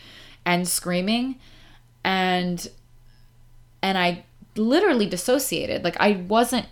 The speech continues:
even in my body. I, I was,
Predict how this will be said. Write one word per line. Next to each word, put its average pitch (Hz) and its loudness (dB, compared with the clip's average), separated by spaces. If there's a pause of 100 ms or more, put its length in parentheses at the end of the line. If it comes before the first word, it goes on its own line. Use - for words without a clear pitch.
even 185 0 (120)
in 202 0
my 165 0
body. 175 0 (240)
I, 175 -2 (180)
I 185 2
was, 180 -4